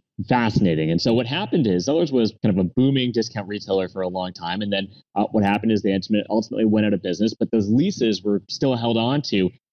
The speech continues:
and were sold to Target. And so Target bought all of those leases. They expanded across the country very quickly, and, uh, some might say too quickly, when they were then forced to shut down. And then Zellers never really came back, but now the Bay is trying to revive that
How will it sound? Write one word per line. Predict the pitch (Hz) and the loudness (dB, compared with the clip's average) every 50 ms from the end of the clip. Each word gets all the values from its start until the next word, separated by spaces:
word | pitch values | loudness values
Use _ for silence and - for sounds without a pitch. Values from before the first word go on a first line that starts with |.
| _ _ | _ _
and | 110 113 113 113 120 113 - - | -2 0 0 0 -2 -4 -4 -2
were | 123 120 | -2 0
sold | 110 - - - 226 214 185 156 143 127 - | 0 -2 -2 0 2 2 2 2 2 0 0
to | 120 | -2
Target. | 107 - - - - 220 226 175 107 76 - - - - - - - - | -2 -2 -4 -4 0 0 2 0 0 -2 -6 -8 -12 -12 -10 -8 -4 -2
And | - 120 | 0 0
so | - 117 | 0 0
Target | 107 - - 156 170 175 175 147 - | -2 -2 -2 -2 0 0 0 -2 0
bought | 139 123 120 117 - | -2 -2 -2 -2 -2
all | 120 131 156 190 | -2 -2 -2 -2
of | 175 | 0
those | 180 165 123 113 | -2 -2 0 0
leases. | 107 101 98 - 107 110 98 | 0 0 0 0 0 0 2
They | 101 101 | 2 2
expanded | 113 127 - - 120 117 113 117 107 107 | 0 0 -2 -2 -2 0 2 2 0 0
across | - 104 104 104 - | 0 -2 -4 -2 -2
the | 123 | 0
country | 110 117 107 - 110 | 0 0 0 0 0
very | 98 101 101 101 101 | 0 2 2 2 0
quickly, | - - 95 92 - 104 104 104 | -2 -4 -8 -6 -2 -2 0 0
and, | 98 92 - - - - - - | -2 -4 -8 -12 -20 -20 -8 -4
uh, | 107 107 - - - | -4 -4 -4 -4 -4
some | - 147 147 | -2 0 0
might | 160 151 139 | 2 0 0
say | - 127 113 | 0 0 -2
too | 110 - - - 233 262 | -2 -2 -2 0 0 0
quickly, | - - - 98 92 - 92 98 110 120 - - _ _ | 0 0 -2 -4 -2 0 0 0 0 0 -4 -10 _ _
when | 104 110 | 0 2
they | 113 | 2
were | 107 107 | 2 2
then | 107 120 131 135 | 2 0 0 -2
forced | 131 127 120 113 113 - | 0 0 0 0 0 -4
to | - | -4
shut | - - 104 - | -2 -2 -4 -2
down. | - 139 143 131 120 113 110 - _ _ _ | 0 0 0 0 0 -2 -4 -6 _ _ _
And | - 156 | 0 0
then | 160 139 | 0 0
Zellers | 208 220 226 220 160 | 0 -2 -2 -2 -2
never | 170 165 160 160 | 0 0 2 2
really | 156 143 131 120 | 4 4 2 2
came | - 135 127 117 107 | 2 0 0 0 0
back, | 113 135 139 131 120 - - | 0 0 -2 -2 -6 -8 -6
but | - 131 131 | -4 -2 0
now | 156 165 170 | 0 0 0
the | 160 151 | 0 0
Bay | 120 123 143 143 139 | 0 2 2 2 2
is | 131 - | 0 -2
trying | - 139 127 123 120 | -2 -2 0 2 2
to | 117 104 | 2 2
revive | 98 110 107 95 104 120 123 131 135 135 120 113 | 2 2 0 2 0 0 0 0 0 -2 -2 0
that | 117 113 110 110 107 | 0 0 0 0 -2